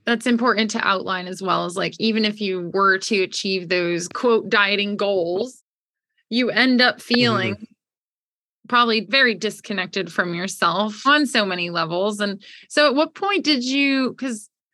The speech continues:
Speaker 1: I don't know if you experienced this, but did you, when you were going through that phase, did you think, like, "This isn't sustainable? Like, there's no way I'm
Speaker 2: Oh,
Speaker 1: gonna
Speaker 2: no.
Speaker 1: be able to maintain," you thought you were in that for life?
Speaker 2: Oh, yeah.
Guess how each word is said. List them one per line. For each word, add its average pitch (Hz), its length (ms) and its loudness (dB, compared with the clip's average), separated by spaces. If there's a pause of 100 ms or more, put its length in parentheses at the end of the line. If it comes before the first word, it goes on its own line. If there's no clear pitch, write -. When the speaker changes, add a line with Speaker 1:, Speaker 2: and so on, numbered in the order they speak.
(340)
Speaker 1:
I 247 80 2
don't 277 100 4
know 277 120 4
if 233 80 -4
you 247 140 2
experienced 220 580 -2
this, 208 160 -4
but 208 160 -4
did 226 180 -2
you, 262 220 2
when 247 180 2
you 285 100 2
were 339 100 2
going 214 400 0
through 240 160 -4
that 233 180 -2
phase, 226 360 0
did 208 160 -6
you 220 100 -4
think, 220 220 -2
like, 190 200 -4
"This 226 200 -2
isn't 208 260 -6
sustainable? 214 760 -2
Like, 214 200 -4
there's 208 280 -6
no 196 260 0
way 185 480 2
I'm 190 140 -2
Speaker 2:
Oh, 147 60 4
Speaker 1:
gonna 120 140 2
Speaker 2:
no. 85 40 0
Speaker 1:
be 185 140 -2
able 180 120 -6
to - 40 -20 (380)
maintain," 196 220 -6
you 233 220 2
thought 240 280 4
you 220 100 2
were 214 100 4
in 202 260 -4
that 185 220 -2
for 202 140 -2
life? 170 220 2
Speaker 2:
Oh, 208 80 6
yeah. 104 200 2